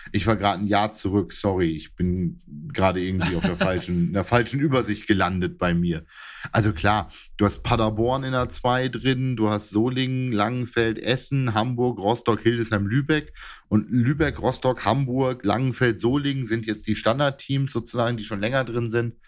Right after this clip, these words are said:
Speaker 1: Und dann hast du halt, äh, Essen f-, letztes Jahr hochgekommen, jetzt ist Paderborn hochgekommen. Ja, Entschuldigung, ich war, ich war durch gerade.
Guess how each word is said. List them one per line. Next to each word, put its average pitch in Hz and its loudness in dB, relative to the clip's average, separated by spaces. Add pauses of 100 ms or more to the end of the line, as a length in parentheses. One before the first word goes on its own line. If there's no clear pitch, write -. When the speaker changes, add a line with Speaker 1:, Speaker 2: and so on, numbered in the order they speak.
(420)
Speaker 1:
Und 92 0
dann 98 2
hast 110 -2
du 98 0
halt, 101 -2
äh, 90 -2 (280)
Essen 143 -2 (300)
f-, - -8
letztes 131 -2
Jahr 127 0
hochgekommen, 123 -4
jetzt 113 -4
ist - -16
Paderborn 107 2
hochgekommen. 117 -4
Ja, 92 2
Entschuldigung, 98 0
ich - -14
war, 90 2
ich - -10
war 95 0
durch 104 2
gerade. 87 0